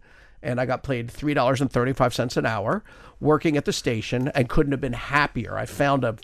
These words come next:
a friend of mine from Tampa who had moved to Jacksonville, and, uh, Marjorie Moe and her husband let me rent a room in the back of their house for a hundred dollars a month.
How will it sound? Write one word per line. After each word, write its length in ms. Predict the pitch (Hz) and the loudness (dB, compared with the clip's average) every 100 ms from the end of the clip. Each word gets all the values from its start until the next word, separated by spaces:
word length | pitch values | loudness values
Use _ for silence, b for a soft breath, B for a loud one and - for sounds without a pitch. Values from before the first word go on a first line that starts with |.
| - - | -16 -16
a 80 | - | -12
friend 320 | - 170 180 | 0 2 4
of 60 | |
mine 280 | 160 151 147 | 6 6 6
from 400 | 139 123 113 113 b b b - _ - | 2 -4 -4 -6 b b b -20 _ -10
Tampa 520 | - 127 117 113 147 - | -4 -4 -2 -2 -2 -4
who 140 | 143 | -4
had 100 | 131 | -4
moved 240 | 110 127 - | -4 -8 -8
to 60 | |
Jacksonville, 760 | 104 - 120 - 123 110 143 180 b b | -4 -2 -2 -4 -6 -2 -2 -4 b b
and, 380 | - 123 120 117 | -6 -4 -2 -2
uh, 340 | 120 110 110 117 b b | -2 -2 -4 -6 b b
Marjorie 400 | - 131 123 147 | 2 2 4 0
Moe 240 | 143 131 131 | 2 0 0
and 120 | 120 | 0
her 140 | 131 | -2
husband 460 | 101 123 - 127 127 B - | 0 -4 -2 -4 -6 B -2
let 200 | 143 - | 0 0
me 100 | 135 | -2
rent 300 | 120 139 131 | -2 -4 -2
a 60 | |
room 240 | 120 135 135 | -2 0 0
in 80 | 117 | 0
the 60 | |
back 240 | 117 117 147 | 0 -2 -2
of 60 | |
their 100 | 139 | -2
house 320 | 127 127 131 | -2 0 -2
for 180 | - - | -4 -10
a 60 | 101 | -8
hundred 280 | 127 160 160 | -6 -4 4
dollars 320 | 156 170 156 | 4 4 2
a 60 | |
month. 420 | 156 117 123 - | 0 2 0 -4